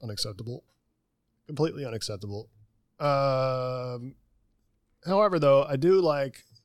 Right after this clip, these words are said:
you know, I'll give, I'll give Toronto credit for this, at least their, their, um, their fan base or their, their support team or whatever, their media, I guess you could say. It's real easy to find their post-game comments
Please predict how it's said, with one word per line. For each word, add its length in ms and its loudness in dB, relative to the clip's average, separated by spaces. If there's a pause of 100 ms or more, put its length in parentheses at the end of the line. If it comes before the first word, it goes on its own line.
(360)
you 60 -6
know, 60 -6 (220)
I'll 120 0
give, 180 -2 (180)
I'll 100 -2
give 220 -2
Toronto 720 0
credit 360 0 (200)
for 220 -10
this, 440 -2
at 100 -8
least 280 -2
their, 420 -4
their, 540 -6
um, 580 -12 (880)
their 180 -4
fan 380 -6
base 380 -4
or 120 -6
their, 200 -8
their 200 -6
support 480 -10
team 260 -6
or 80 -10
whatever, 540 -6
their 120 -8
media, 580 -4 (160)
I 40 -10
guess 260 -4
you 100 -4
could 140 -8
say. 280 -6 (840)
It's 200 0
real 260 2
easy 240 0
to 60 0
find 680 -2
their 380 -4
post-game 560 -4
comments 720 -8